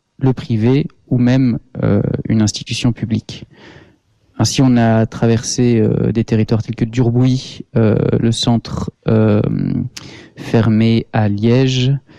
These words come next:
euh, Votem. Euh, on a, euh, traversé le bois de Haar, notamment, où il y avait, euh, justement tentative d'achat, d'accaparation d'un privé sur un sentier public, euh,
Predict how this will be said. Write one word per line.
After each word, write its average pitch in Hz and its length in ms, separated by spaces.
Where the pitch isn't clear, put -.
euh, 113 120
Votem. 117 600
Euh, 107 560
on 113 240
a, 107 200
euh, 110 380
traversé 110 300
le 113 100
bois 113 220
de 117 180
Haar, 117 380
notamment, 113 520
où 107 60
il 104 80
y 107 60
avait, 107 320
euh, - 580
justement 113 560
tentative 117 560
d'achat, 120 380
d'accaparation 113 800
d'un 117 180
privé 117 400
sur 123 380
un 117 80
sentier 110 320
public, 131 560
euh, 107 340